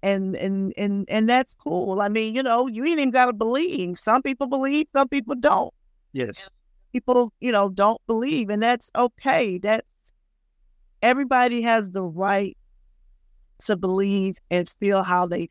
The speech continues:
Speaker 1: feel. The problem is, don't force other people to, to be a part of it. Like, if you don't believe in God,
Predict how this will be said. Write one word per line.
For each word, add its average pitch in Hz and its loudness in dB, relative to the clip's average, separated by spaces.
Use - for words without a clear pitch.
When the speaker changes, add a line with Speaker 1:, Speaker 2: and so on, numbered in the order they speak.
Speaker 1:
feel. - -6
The 196 2
problem 233 2
is, 185 -4
don't 214 0
force 220 0
other 202 4
people - -6
to, 185 -2
to - -6
be 185 2
a 180 4
part 226 2
of 107 -6
it. - -12
Like, 185 2
if 185 -2
you 220 2
don't 262 4
believe 233 0
in 220 -2
God, 214 0